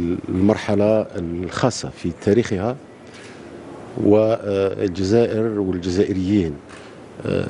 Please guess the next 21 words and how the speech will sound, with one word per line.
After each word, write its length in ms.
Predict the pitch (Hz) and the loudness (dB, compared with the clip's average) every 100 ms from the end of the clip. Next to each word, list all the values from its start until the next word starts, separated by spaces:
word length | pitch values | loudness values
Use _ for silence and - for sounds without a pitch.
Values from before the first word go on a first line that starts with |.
| - | -2
ينتظرون، 680 | 98 101 101 90 92 107 104 | 2 2 4 2 4 4 4
آه، 520 | 104 104 - - 95 92 107 | 2 0 -2 -2 -2 -2 -6
تجسيد 400 | - - 90 78 - - | -2 2 2 2 -8 -2
كل، 460 | 113 113 101 95 | 0 4 2 4
آه، 240 | 95 98 - - 95 | 2 2 0 -2 -2
هذه 720 | 92 104 - 98 95 101 107 - | 2 2 2 -4 0 2 0 -2
الطموحات 720 | 98 92 - 101 95 110 78 - - - - - - - - - | -8 -6 0 0 2 -2 -2 -10 -20 -20 -18 -18 -16 -16 -8 0
التي، 600 | 95 98 - 107 107 113 98 | 4 2 2 2 4 2 0
آه، 680 | 95 95 101 107 113 117 104 | 2 2 0 0 0 0 0
عبروا 300 | 98 95 90 | 2 0 0
خ-، 300 | - 98 - | -2 -4 -2
عبروا 680 | 80 92 95 101 110 113 - | -4 0 2 4 4 4 0
عليها 460 | 87 95 110 95 80 | -2 2 2 2 -4
خلال 680 | - 95 98 98 92 90 92 | -6 -2 2 2 0 -2 -2
ال-، 400 | 90 85 87 85 87 | -2 0 2 0 -2
ال-، 400 | 87 87 82 78 - - - - - | -2 0 2 0 -4 -14 -14 -12 -6
الأيام 960 | 87 87 82 80 - 101 117 120 80 82 | -2 0 2 0 2 4 4 4 -2 -10
والأسابيع 600 | - 90 92 87 101 87 82 | -10 -8 -6 0 0 0 -4
ال-، 600 | 85 82 87 85 87 - | -8 -6 -6 -4 -4 -4
الماضية، 580 | 85 98 123 101 101 123 - - - - - - - 104 | 0 2 2 2 -2 -4 -12 -20 -20 -20 -20 -20 -4 4
والتي، 680 | 107 113 104 - 120 120 | 4 4 2 0 0 2